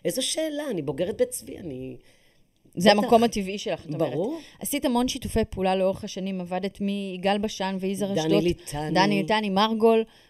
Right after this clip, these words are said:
Speaker 2: את אוהבת את זה? את אוהבת לעבוד עם אנשים?
Speaker 1: מתה על זה. זה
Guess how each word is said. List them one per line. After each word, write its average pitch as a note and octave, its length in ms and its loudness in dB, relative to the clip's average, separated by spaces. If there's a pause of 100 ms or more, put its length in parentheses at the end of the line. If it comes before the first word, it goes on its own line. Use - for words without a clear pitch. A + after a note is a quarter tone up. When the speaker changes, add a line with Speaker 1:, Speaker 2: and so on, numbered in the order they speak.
(120)
Speaker 2:
את F3 120 -2
אוהבת A3+ 320 2
את D#4+ 60 -10
זה? E4+ 100 -4
את - 140 -6
אוהבת G#3+ 280 2
לעבוד A#3+ 280 0
עם B3 100 -2
אנשים? C4+ 480 -6
Speaker 1:
מתה F#3 560 0
על B3 180 -2
זה. B2+ 200 -8 (720)
זה E3+ 160 -2